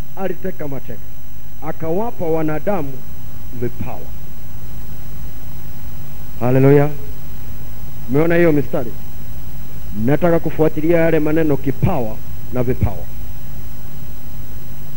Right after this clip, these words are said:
Biblia inasema, "Lakini kila mmoja wetu," kila mmoja wetu. Hebu sema, kila mmoja. Anazungumza na watu ambao wako ndani ya Kristo,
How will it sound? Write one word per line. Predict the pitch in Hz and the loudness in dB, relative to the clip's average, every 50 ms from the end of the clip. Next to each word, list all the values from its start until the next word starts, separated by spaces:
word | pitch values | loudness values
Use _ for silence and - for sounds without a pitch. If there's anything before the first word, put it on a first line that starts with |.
| - - - - - - - - - - - - - - - | -2 -2 -2 -2 -2 -2 -2 -2 -2 -2 -2 -2 0 2 2
Biblia | - 240 254 269 285 294 | 2 4 4 2 4 4
inasema, | 285 247 214 - 269 277 247 185 156 151 - - - - - | 4 4 2 2 2 2 2 0 0 0 0 -2 0 0 0
"Lakini | - 175 202 208 - 262 269 269 254 | 0 0 0 0 0 0 0 0 0
kila | - - - 277 311 320 311 302 277 | 0 0 0 0 0 0 0 0 0
mmoja | 269 262 254 262 269 262 226 254 254 | 0 2 2 2 2 2 2 2 2
wetu," | 247 277 277 262 - - - - - - - - - - - | 4 4 4 4 4 2 0 0 0 0 0 0 0 0 0
kila | 247 285 311 311 302 294 285 277 | 2 2 2 2 2 2 2 2
mmoja | 262 254 254 254 254 254 226 226 247 254 | 2 4 4 4 4 4 4 4 4 4
wetu. | 247 269 277 254 247 - - 240 208 - - - - - - - - - - - - - - - | 6 6 6 4 4 4 4 4 4 4 2 0 0 0 0 -2 -2 -2 0 0 0 0 -2 -2
Hebu | - 147 151 147 139 | -2 -2 0 0 0
sema, | 143 147 143 131 | 0 0 0 0
kila | - 151 135 127 | 0 0 0 0
mmoja. | 123 120 120 110 - - - - - - - - - - - - - - - - - - - - - - - - - - - - - - - - - - - - - | 0 0 0 0 0 0 0 0 0 0 0 -2 -2 -2 -2 -2 -2 -2 -2 -2 -2 -2 -2 -2 -2 -2 -2 -2 -2 -2 -2 -2 -2 -2 -2 -2 -2 -2 -2 -2 0
Anazungumza | 156 214 240 240 226 247 254 254 277 285 294 277 | 0 0 2 2 2 2 2 2 2 2 2 2
na | 262 269 | 2 2
watu | 269 277 277 262 | 0 0 2 2
ambao | 262 262 262 277 269 277 | 2 2 2 2 2 0
wako | 277 - 247 247 | 0 0 0 0
ndani | 247 269 277 269 262 | 0 0 0 0 0
ya | 247 226 | 0 0
Kristo, | - 254 269 - - 196 160 | 0 0 -2 -2 -2 -2 -2